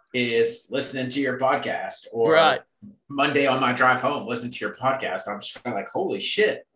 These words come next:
Speaker 1: Like,
Speaker 2: Oh, yeah.
Speaker 1: "Oh, okay." Like, yeah, dude, we're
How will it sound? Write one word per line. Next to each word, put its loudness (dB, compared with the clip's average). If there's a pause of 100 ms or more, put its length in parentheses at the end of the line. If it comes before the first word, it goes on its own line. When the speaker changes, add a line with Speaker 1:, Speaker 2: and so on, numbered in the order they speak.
Speaker 1:
Like, -8
Speaker 2:
Oh, 2
yeah. 0
Speaker 1:
"Oh, -2 (280)
okay." 0
Like, -8 (520)
yeah, -8 (180)
dude, -10
we're -2